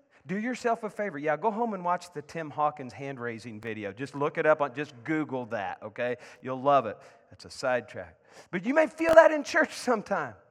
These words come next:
Some people are weeping over something. You're not weeping. "What's wrong with me? Where's my faith?" Some people are laughing. You're not laughing. It might not even have anything to do with your spiritual life, but there's a disparity between what you feel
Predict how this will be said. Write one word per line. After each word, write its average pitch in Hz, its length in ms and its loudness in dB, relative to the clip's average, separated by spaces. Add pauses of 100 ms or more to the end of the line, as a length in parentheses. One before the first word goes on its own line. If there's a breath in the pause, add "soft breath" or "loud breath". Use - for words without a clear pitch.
(840)
Some 277 280 2
people 277 360 2
are 254 100 12
weeping 262 460 0
over 208 220 0
something. 190 380 -2
You're 254 100 0
not 269 220 6
weeping. 254 360 -2
"What's 302 200 -2
wrong 359 240 -2
with 269 120 -4
me? 202 140 0
Where's 254 240 2
my 302 160 0
faith?" 302 420 -6 (920)
Some 226 240 -2
people 277 320 2
are 269 80 8
laughing. 269 480 6
You're 240 140 0
not 285 240 8
laughing. 214 580 0 (1500)
It 294 100 4
might 277 240 6
not 269 160 6
even 254 140 0
have 254 160 4
anything 262 360 0
to 233 60 -8
do 202 260 -4
with 277 200 -4
your 233 100 -6
spiritual 196 640 -6
life, 208 280 4
but 240 160 -2
there's 247 340 0
a 233 100 2
disparity 233 920 -6
between 220 420 -8
what 226 280 -4
you 220 120 -8
feel 254 560 -2